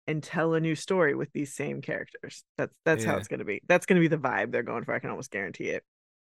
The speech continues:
Speaker 2: But weirdly, I also think they're going to have some resolution of their time as well, the past one.
Speaker 1: I would hope so.
Speaker 2: The way we're talking about it, it feels that way.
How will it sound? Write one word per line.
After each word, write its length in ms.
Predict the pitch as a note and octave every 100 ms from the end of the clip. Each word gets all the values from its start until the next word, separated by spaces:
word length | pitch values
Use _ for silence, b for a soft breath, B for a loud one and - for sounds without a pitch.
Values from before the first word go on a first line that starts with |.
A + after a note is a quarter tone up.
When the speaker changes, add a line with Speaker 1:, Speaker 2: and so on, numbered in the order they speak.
| _ - -
Speaker 2:
But 160 | G3+ E3+
weirdly, 540 | G#3 C4+ C4+ D#4 C4
I 180 | G3+ F#3+
also 320 | G#3 G#3+ A3
think 300 | - G3+ F3
they're 140 | F3
going 400 | D3 D3+ D3+ D3
to 140 | C#3 B2+
have 240 | B2+ A2+
some 420 | - - B2 A#2
resolution 720 | A#2 A2 A2 G#2 G2+ - G#2+
of 320 | F2+ G2+ F#2+ G2
their 320 | G#2 G2+ F#2
time 360 | - D#2+ D2 D2 _ -
as 220 | G2+ -
well, 340 | E2+ - - - A#2 - _ -
the 60 |
past 400 | - - - -
one. 340 | - - - - _ _
Speaker 1:
I 120 | C#4+ F#4+
would 240 | F#4 C4+
hope 460 | - - G3+ C#4 -
so. 180 | - - A#4 A#4+ A#4 B4+ _ _ -
Speaker 2:
The 80 | E3+
way 180 | G3 C4+
we're 140 | C4
talking 400 | - D#3+ D3 C#3+
about 240 | A2+ A2+
it, 100 | G#2
it 100 | G2+
feels 380 | - B2+ G#2+ F#2
that 260 | G2+ F2 D2
way. 320 | E2 D#2